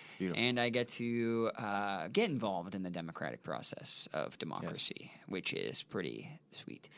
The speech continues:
Speaker 2: Um,
Speaker 1: Still got it. Still got democracy.
Speaker 2: um, and one thing I wanted to ask you is, uh, in this pivotal year, uh, where there is so much going on, so much to care about, is there any one particular issue that, um,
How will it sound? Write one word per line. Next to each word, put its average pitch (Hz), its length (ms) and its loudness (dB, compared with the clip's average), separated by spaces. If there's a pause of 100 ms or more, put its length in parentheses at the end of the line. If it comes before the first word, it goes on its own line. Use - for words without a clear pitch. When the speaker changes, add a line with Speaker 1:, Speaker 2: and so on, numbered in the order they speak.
(400)
Speaker 2:
Um, 135 300 6
Speaker 1:
Still 127 220 6
got 95 200 4
it. - 140 -4
Still - 240 4
got 95 160 2
democracy. 87 480 -2 (340)
Speaker 2:
um, 147 380 8
and 156 160 4
one 170 140 8
thing 170 140 4
I 143 40 6
wanted 131 220 4
to - 120 0
ask 156 220 6
you 131 220 2
is, 120 580 6
uh, 98 220 6 (100)
in 147 180 6
this 110 220 6
pivotal 101 420 2
year, 101 460 2 (420)
uh, 95 320 0 (380)
where 104 260 4
there 101 160 4
is 104 200 8
so - 400 6
much 107 280 2
going 104 220 0
on, 104 140 0
so - 120 4
much 104 220 -4
to - 80 -8
care 101 200 0
about, 101 280 0 (460)
is 107 140 0
there 110 120 4
any 110 160 2
one 104 300 0
particular 104 540 0
issue 98 540 0 (100)
that, 98 260 2
um, 95 320 -2